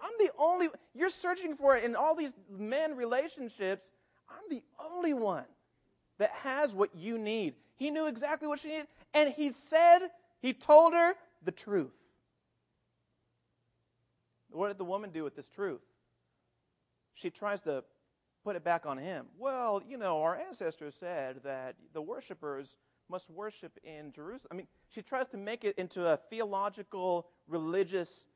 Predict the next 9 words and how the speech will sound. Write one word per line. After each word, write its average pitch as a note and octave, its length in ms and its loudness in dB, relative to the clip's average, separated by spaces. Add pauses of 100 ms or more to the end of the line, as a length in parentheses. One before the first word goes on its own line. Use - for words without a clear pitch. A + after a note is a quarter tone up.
(260)
kind G3 220 -4
of D#3 80 -4
conversation E3 1120 -8 (680)
instead F#3+ 320 -6
of D#3+ 180 -6
dealing G#3+ 260 -6
with E3 120 -4 (100)
her G3 160 -4
life. E3 460 -4